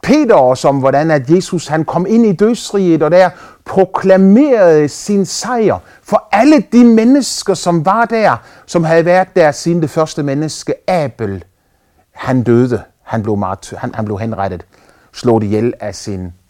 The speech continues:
egen bror. Alle mennesker gennem alle tider, som var der i dødsriget, dem talte Jesus til, dem proklamerede han sin sejr for, dem gav han udtryk over for,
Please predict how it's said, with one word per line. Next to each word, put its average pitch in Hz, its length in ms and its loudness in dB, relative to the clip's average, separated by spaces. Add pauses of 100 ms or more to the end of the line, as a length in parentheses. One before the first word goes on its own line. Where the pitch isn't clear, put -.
egen 113 320 -2
bror. 104 380 -8 (100)
Alle 277 260 4
mennesker 233 580 0
gennem 160 360 -6
alle 214 200 0
tider, 196 480 -2 (180)
som 147 200 -2
var 170 160 0
der 180 180 2
i 156 80 2
dødsriget, 139 640 -2
dem 160 140 -2
talte 202 720 -4
Jesus 180 360 -6
til, 165 240 -2 (260)
dem 170 140 2
proklamerede 165 960 2
han 143 180 -8
sin 160 220 -6
sejr 160 360 -2
for, 156 280 -2 (240)
dem 175 160 2
gav 151 180 2
han 143 260 -4
udtryk 202 460 0
over 143 200 4
for, 156 300 0